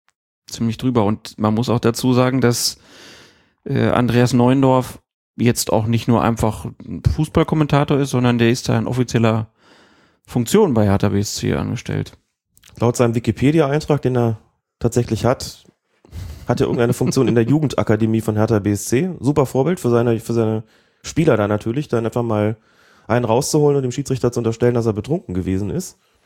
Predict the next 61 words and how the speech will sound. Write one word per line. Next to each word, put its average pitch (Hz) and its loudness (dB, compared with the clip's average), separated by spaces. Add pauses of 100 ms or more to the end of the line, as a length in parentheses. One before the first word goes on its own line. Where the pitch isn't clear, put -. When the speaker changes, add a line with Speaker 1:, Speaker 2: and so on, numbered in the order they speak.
(120)
Speaker 2:
Könnte 131 0
auch 120 0
sagen, 123 2
die 120 0
neunziger 120 2
Jahre 139 4
haben 110 0
angerufen, 113 -2
sie 110 -4
wollen 113 0
ihren 101 -4
Zecke 107 -4
Neuendorf 110 0
zurückhaben, 92 -6
denn 92 -6
so 92 -6
ungefähr 104 -4
auf 98 -4
dem 120 -2 (380)
Level 113 2
war 110 2
das. 90 -2
Also 107 -2
bitte, 107 -2
vor 147 2
dem 147 2
Mikrofon 143 -4 (1300)
erstmal 135 2
so 127 -2
einen 120 -2
blöden 127 2
Namenswitz 117 -2
zu - -4
machen, 107 0
das 117 0
mit 120 -4
dem 107 -2
Seppel 117 0
statt 143 -2
Sippel 143 0
hat 127 0
er 117 4
dann 113 2
nachher 113 0
nochmal 127 0
gebracht, 101 -2
weil 107 -2
der 104 -2 (400)
Sky-Reporter 120 0
nicht 120 -2
darüber 110 0
gelacht 104 0
hat. 156 -2
Danach 117 0
dann, 120 0
„Das 110 -2
muss 120 -4
ich 113 -2
ihn 113 -2
nochmal 139 0
bringen.“ 160 -6